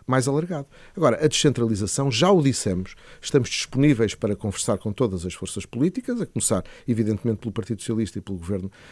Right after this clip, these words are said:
que apoia, e isso em nada afeta a nossa postura. Pelo contrário, é a prova evidente da nossa postura de, eh, estarmos, eh, disponíveis para falar, para negociar,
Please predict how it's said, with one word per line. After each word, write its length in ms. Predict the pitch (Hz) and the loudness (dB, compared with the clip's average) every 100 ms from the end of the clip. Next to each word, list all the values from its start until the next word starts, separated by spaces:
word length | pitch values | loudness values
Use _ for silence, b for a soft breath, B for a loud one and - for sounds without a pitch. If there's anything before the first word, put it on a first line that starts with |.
| b | b
que 240 | - 113 - | -4 -4 -2
apoia, 400 | 123 - 123 151 | -4 0 2 4
e 160 | 175 185 | 2 0
isso 220 | - 165 | 0 0
em 80 | 117 | 2
nada 420 | 101 120 104 82 | 2 2 0 -4
afeta 560 | 131 - 123 120 80 78 b b b | -6 -2 0 0 -4 -10 b b b
a 80 | 135 | -2
nossa 300 | 131 123 147 | 0 0 -4
postura. 400 | - - 185 196 - - - | -6 -4 -4 -4 -10 -20 -8
Pelo 160 | - 208 | 4 6
contrário, 580 | 226 220 190 175 175 156 b b | 10 8 8 4 2 -2 b b
é 140 | 123 | 2
a 40 | 117 | 4
prova 320 | - 135 135 | 6 8 8
evidente 520 | 127 139 127 135 160 - b b | 6 6 6 6 4 -8 b b
da 80 | 127 | 2
nossa 280 | 131 139 - | 2 2 -2
postura 520 | 127 - - 156 180 b b b | -4 -8 0 2 2 b b b
de, 300 | 127 170 170 | 2 2 2
eh, 520 | 151 127 127 55 50 98 | 0 2 2 -2 -4 -8
estarmos, 480 | - 160 131 120 - b b b | 2 4 4 0 -6 b b b
eh, 240 | 123 120 139 151 | -4 -2 -4 -2
disponíveis 680 | - - 165 180 131 131 | -2 2 8 8 8 4
para 340 | - 139 113 98 b b | 6 4 6 2 b b
falar, 500 | - - 95 113 170 | -2 4 6 6 4
para 200 | - 139 | 4 2
negociar, 640 | 127 104 - 117 123 160 | 2 0 -2 4 4 4